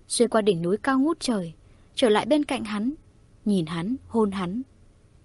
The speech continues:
Mỗi khi đó cô sẽ nhớ tới mình vì cái gì mà tiếp tục kiên trì. Cô không muốn quên hắn, cũng không muốn khiến những người đó nhìn lén đến hắn,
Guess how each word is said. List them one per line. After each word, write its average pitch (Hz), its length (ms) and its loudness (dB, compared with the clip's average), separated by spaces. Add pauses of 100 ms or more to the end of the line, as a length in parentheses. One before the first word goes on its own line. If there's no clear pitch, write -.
(1120)
Mỗi 196 120 -2
khi 208 180 0
đó 185 320 -4
cô 220 100 -2
sẽ - 160 -4
nhớ 202 240 0
tới 202 300 -2 (420)
mình 240 160 6
vì 220 100 4
cái 254 160 4
gì 240 260 0
mà 180 120 -2
tiếp 311 220 -2
tục 214 180 0
kiên 240 200 2
trì. 170 340 -4 (1200)
Cô 214 100 -4
không 202 220 -2
muốn 185 180 -2
quên 214 240 -2
hắn, 190 340 -6 (420)
cũng 254 120 -4
không 302 160 2
muốn 247 200 4
khiến 247 220 2
những 294 180 2
người 247 180 2
đó 190 320 -2 (280)
nhìn 196 140 2
lén 165 260 0
đến 214 140 -2
hắn, 226 280 -4